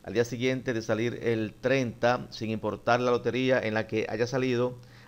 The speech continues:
al día siguiente el setenta y uno ha salido trece veces. Trece veces en tres años de datos que tenemos. El cero nueve ha salido once veces y el cero uno ha salido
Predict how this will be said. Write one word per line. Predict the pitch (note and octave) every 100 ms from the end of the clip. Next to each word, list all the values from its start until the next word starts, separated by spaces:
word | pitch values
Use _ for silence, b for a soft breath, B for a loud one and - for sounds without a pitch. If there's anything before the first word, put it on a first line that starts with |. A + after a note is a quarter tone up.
| B
al | G2+
día | A2+
siguiente | A#2 B2 B2+ B2 A2+ A#2
el | A#2+
setenta | A#2 A2 B2 C#3 C#3
y | C3+
uno | C3 C3 B2
ha | A2+
salido | A2+ A2+ A2+
trece | - B2 A#2+
veces. | G2+ F#2 - - - - - -
Trece | B2 C3+ C3 C3 -
veces | G2+ A#2+ A#2 A2+ A2+ - - b b b b b -
en | A2+ A#2+ B2 A#2+ -
tres | A#2 A#2 -
años | A#2 A#2
de | A#2
datos | B2 A#2 A#2 A2+
que | G#2+
tenemos. | A2 A#2+ A2+ A2+ - - B B B
El | G#2+
cero | - C3
nueve | C3+ C3+ C3+ C3+ -
ha | A2+
salido | A#2+ B2 B2 A#2 -
once | C3+ C#3 C#3
veces | C3 B2+ C3+ C3 -
y | - C3+ A#2+
el |
cero | A2 C3 B2
uno | A#2+ A#2 A2+ - B B B -
ha | A2+
salido | A#2+ A#2 A#2 A#2